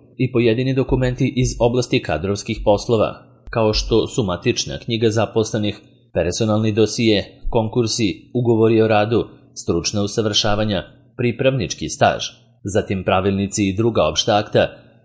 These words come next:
kao i dokumentacija u vezi sa organima upravljanja, stručnim telima i komisijama, delovodnici, arhivska knjiga,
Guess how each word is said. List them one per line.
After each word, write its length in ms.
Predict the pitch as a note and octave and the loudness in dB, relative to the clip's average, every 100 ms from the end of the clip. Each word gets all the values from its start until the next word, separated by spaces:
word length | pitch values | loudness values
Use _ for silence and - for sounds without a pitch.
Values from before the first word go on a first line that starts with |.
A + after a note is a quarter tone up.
| _ | _
kao 200 | B2 A#2+ | 2 2
i 40 | |
dokumentacija 720 | A#2+ A#2 A#2+ A2 A2+ A2 - A#2+ | 2 0 -2 0 0 0 0 0
u 20 | |
vezi 240 | A#2 A#2+ | 2 0
sa 140 | A#2 A2 | 0 -2
organima 460 | G#2 F2 F#2 G#2+ | 0 -2 0 0
upravljanja, 640 | G2 F#2+ G#2 G#2 G#2 F2+ - - - _ | 0 0 0 0 -2 -4 -6 -16 -20 _
stručnim 580 | - C3 B2+ - D#2+ D#2 | -2 2 2 0 -6 -4
telima 540 | B2 A2+ A#2+ A#2 G2 - | -2 0 0 -2 -4 -4
i 120 | C3 | -4
komisijama, 760 | - A#2+ C#3 - G#2+ F#2 D#2+ - _ _ | -2 -2 -2 0 0 -2 -6 -10 _ _
delovodnici, 920 | G#2+ A2+ A2+ A2+ A2+ A2+ G#2+ B2 F#2+ - - - | -2 2 4 4 2 0 -2 0 -2 -2 -14 -4
arhivska 520 | A2+ - A#2+ - A2+ | -4 0 -2 -2 -4
knjiga, 460 | - A2 G#2+ F#2 | -2 -2 0 0